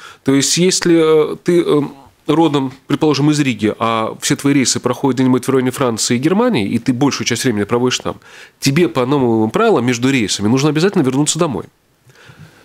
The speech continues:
Это объясняется как благая цель, чтобы человек был больше с семьей, чтобы он мог, э, побывать дома, э, и так далее. Но если ему нужно раз в месяц, или два раза в месяц, или три раза в месяц ездить из Германии в Ригу только потому, что нужно выпо-,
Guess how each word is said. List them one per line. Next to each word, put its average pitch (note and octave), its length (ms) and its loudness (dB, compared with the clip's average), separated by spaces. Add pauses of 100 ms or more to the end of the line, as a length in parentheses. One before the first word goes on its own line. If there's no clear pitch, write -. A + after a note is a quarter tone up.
Это C3+ 180 0
объясняется D#3+ 540 0
как G#2+ 160 -6
благая A#2 380 0
цель, - 200 -2
чтобы G2+ 300 -4
человек C#3+ 400 -2 (180)
был F#2+ 120 -2
больше G#2 340 -4
с - 40 -6
семьей, B2+ 540 2
чтобы G2 280 -6
он G2+ 40 -2
мог, D#3+ 300 -2
э, F#2 360 0
побывать G2 440 -2
дома, C#3 360 2 (160)
э, F#2+ 1000 -4
и A#2+ 160 -2
так C3+ 180 -2
далее. G3 300 2 (500)
Но C3+ 80 2
если F3+ 260 0
ему F#3+ 140 4
нужно B2 280 0
раз C3+ 160 -2
в - 20 -6
месяц, B2+ 340 -2
или A2+ 260 2
два A2 280 0
раза G2+ 240 -2
в F#2 40 -4
месяц, F#2+ 240 -2
или A#2+ 80 2
три D3 180 2
раза G#2+ 220 0
в G#2 40 0
месяц G2+ 260 -2
ездить G#2+ 260 0
из G#2+ 100 0
Германии A2+ 420 0
в G2+ 60 -2
Ригу A#2 180 0
только A2 160 -2
потому, A#2+ 300 -2
что A#2 140 -4
нужно A#2 220 0
выпо-, A2+ 260 0